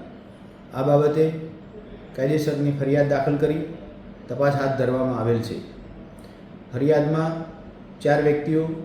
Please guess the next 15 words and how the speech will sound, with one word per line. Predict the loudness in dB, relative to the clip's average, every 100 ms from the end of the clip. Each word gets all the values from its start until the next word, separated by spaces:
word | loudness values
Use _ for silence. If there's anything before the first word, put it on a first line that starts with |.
| -12 -10
જેમના | -6 -2 0
નામ | 0 0 -4 -6 -12 -16 -18 -18 -18 -12 -4
યુવરાજસિંહ | 2 4 4 2 -2 2
ગુલાબસિંહ | 4 4 2 2 2
વાઢેર, | 4 6 6 4 -4 -12 -16 -18 -18 -10
કૃપાલસિંહ | -8 2 4 4 4 0
ગુલાબસિંહ | 4 2 2 2 4
વાઢેર, | 6 6 6 4 -6 -12 -16 -18 -18 -20 -20 -10 -4
કુલદીપસિંહ | 0 0 0 0 0
મહાવીરસિંહ | 2 2 2 0 0
ગોહિલ | 2 4 4 0 -4 -12 -18 -18 -16 -6
અને | -4
નાનુભાઈ | -2 0 2 4 6 6
માલિક | 4 2 2 0 -6 -12 -8
નામના | -4 -2 -2 -4